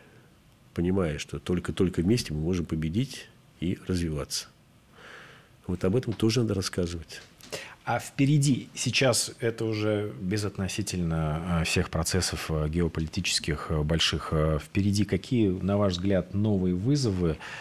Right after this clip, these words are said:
Speaker 2: а, перед региональными, да и федеральными компаниями, перед новыми медиа? Я почему этот вопрос задаю? Вспоминая наши беседы пять-семь лет назад, помните, мы говорили, да, что он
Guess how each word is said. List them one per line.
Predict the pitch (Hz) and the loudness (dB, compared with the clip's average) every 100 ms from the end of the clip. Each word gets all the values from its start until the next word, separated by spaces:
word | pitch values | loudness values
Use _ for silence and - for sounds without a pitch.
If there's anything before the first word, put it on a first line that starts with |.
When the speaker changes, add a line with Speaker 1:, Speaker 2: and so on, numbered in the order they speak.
| - - - | -12 -10 2
Speaker 2:
а, | 95 92 90 87 | 4 6 6 4
перед | 82 104 95 85 82 | 2 2 4 4 2
региональными, | 85 85 87 90 92 87 87 85 82 82 | 2 2 2 2 4 4 4 4 2 2
да | 82 | 2
и | 85 | 2
федеральными | - 87 98 95 82 78 | 2 2 4 4 2 0
компаниями, | - 87 123 120 92 | 0 0 2 4 4
перед | - 87 | 2 2
новыми | 92 98 92 87 | 4 4 6 6
медиа? | 95 127 135 101 85 - - | 6 6 4 4 4 2 -4
Я | - 113 | 0 0
почему | - 117 | 2 0
этот | 98 | 0
вопрос | 92 98 92 | 0 0 0
задаю? | 87 90 90 82 - - | 0 2 2 0 -2 -14
Вспоминая | - 107 117 110 | -4 0 2 2
наши | 101 101 - 92 92 87 | 2 2 0 0 0 0
беседы | 95 - 131 135 104 92 87 78 - | -2 0 0 2 4 4 2 0 0
пять-семь | 113 110 95 - 113 101 | 2 2 0 -2 0 2
лет | 95 90 | 0 0
назад, | 90 90 85 | -2 -2 -2
помните, | 131 117 - | 0 0 0
мы | 90 | -2
говорили, | 90 98 92 82 | 2 2 2 0
да, | 85 113 | 0 -2
что | - 104 92 - - - - - | -2 -4 -6 -6 -18 -20 -20 -4
он | 147 127 | 0 0